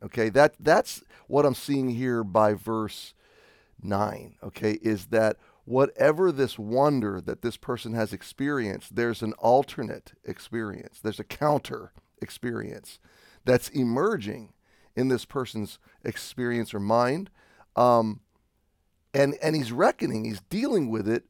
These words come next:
with the Lord. And that, that's the key, okay, is life transitions processed with God. "God, give me the right perspective." What, I want you to see the convergence of three experiences here, okay?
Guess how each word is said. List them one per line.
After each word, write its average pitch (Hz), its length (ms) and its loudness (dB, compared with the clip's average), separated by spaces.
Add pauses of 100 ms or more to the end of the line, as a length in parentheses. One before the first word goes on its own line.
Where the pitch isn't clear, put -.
with 143 320 -2
the 185 100 2
Lord. 185 460 -2
And 120 240 -2
that, 147 340 4
that's - 300 2
the 156 120 -8
key, 220 440 -4
okay, 135 400 0 (280)
is 139 280 0 (340)
life 151 320 4
transitions 143 1000 0 (440)
processed 131 920 -2
with 127 400 0
God. 170 560 0
"God, 113 300 0 (280)
give 143 200 2
me 156 240 0
the 131 120 0
right 120 240 2
perspective." 139 680 -6
What, 127 200 -2 (240)
I - 60 -4
want 165 220 0
you 240 60 -4
to 226 100 -4
see 190 160 -6
the 165 80 -2
convergence 123 640 -4
of 123 100 -6
three 139 380 -4
experiences 165 880 -4
here, - 280 -12
okay? 120 280 -2